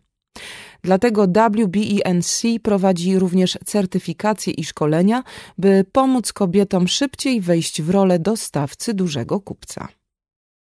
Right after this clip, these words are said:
W krajach rozwijających się znalezienie firm należących do kobiet było jeszcze trudniejsze.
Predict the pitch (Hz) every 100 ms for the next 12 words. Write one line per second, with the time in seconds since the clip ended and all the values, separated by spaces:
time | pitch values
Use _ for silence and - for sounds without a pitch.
0 | _ _ - - - _ _ _ _ _
1 | - 254 262 220 190 175 165 190 156 185
2 | 226 240 - - 208 180 202 208 254 277
3 | 214 - 262 233 202 190 180 226 220 190
4 | 175 185 269 233 233 190 214 196 175 135
5 | - - 104 123 98 - -